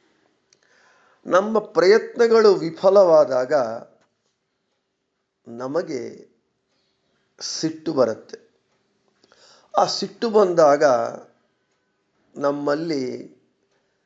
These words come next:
ಯಾವುದು ಒಳ್ಳೆಯದು, ಯಾವುದು ಕೆಟ್ಟದ್ದು, ಯಾವುದು ವಾಚ್ಯ, ಯಾವುದು ಅವಾಚ್ಯ.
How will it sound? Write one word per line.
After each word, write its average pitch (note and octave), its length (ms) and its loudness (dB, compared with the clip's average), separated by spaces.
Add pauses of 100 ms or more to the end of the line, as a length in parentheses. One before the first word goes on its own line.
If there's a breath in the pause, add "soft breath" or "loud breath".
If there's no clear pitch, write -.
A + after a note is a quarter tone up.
(2250)
ಯಾವುದು F3+ 600 4
ಒಳ್ಳೆಯದು, E3+ 840 -2
ಯಾವುದು C3+ 460 -4
ಕೆಟ್ಟದ್ದು, - 580 -16 (800)
ಯಾವುದು E3+ 520 0
ವಾಚ್ಯ, E3 580 -2 (320)
ಯಾವುದು D3 440 -2
ಅವಾಚ್ಯ. A#2 800 -6